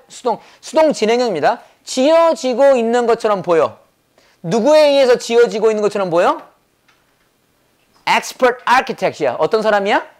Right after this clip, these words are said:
전문가, 전문, 어, 건축가에 의해서 지어진 것처럼 보여. 됐죠? 이건 지금 보이는 거야. 근데 봐봐. 여기 천구백사십오 년 있어요. 그죠? 천구백사십오 년. 누구에 의해서 지어졌어?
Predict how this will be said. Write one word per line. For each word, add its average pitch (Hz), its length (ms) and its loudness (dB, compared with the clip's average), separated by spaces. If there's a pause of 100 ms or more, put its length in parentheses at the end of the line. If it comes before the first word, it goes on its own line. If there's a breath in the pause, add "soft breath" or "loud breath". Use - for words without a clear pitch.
(560)
전문가, 254 800 2
전문, 262 520 0 (540)
어, 196 160 2
건축가에 262 800 0
의해서 220 680 2 (300 loud breath)
지어진 311 600 0
것처럼 262 400 0
보여. 190 560 2
됐죠? 240 400 0
이건 233 160 0
지금 339 340 0
보이는 240 260 2
거야. 131 140 -4
근데 170 160 -4
봐봐. 190 380 2 (340)
여기 196 160 0
천구백사십오 262 600 0
년 160 120 -6
있어요. 117 300 -14 (1160)
그죠? 160 200 -6
천구백사십오 196 520 -2
년. 101 160 -10 (680 soft breath)
누구에 277 500 2
의해서 269 240 2
지어졌어? 233 500 2